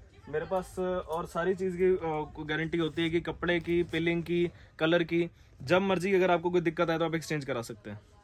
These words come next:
इसमें बच्चे की टी-शर्ट मिलेगी आपको, full sleeve मिलेगी आपको, अ, एक सौ पाँच रुपये की और half sleeve मिलेगी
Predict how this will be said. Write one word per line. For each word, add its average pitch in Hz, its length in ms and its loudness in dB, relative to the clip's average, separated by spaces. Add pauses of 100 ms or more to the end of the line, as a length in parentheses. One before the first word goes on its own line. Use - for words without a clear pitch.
(120)
इसमें 165 200 -2
बच्चे 156 260 2
की 190 80 4
टी-शर्ट 180 260 4
मिलेगी 180 240 4
आपको, 180 260 2 (640)
full 185 120 6
sleeve 208 260 2
मिलेगी 196 340 2
आपको, 202 420 2
अ, 147 200 -4
एक 147 160 -2
सौ 185 140 -2
पाँच 170 280 0
रुपये 185 180 0
की 214 140 -2
और 170 220 2
half 175 160 6
sleeve 180 220 4
मिलेगी 170 360 2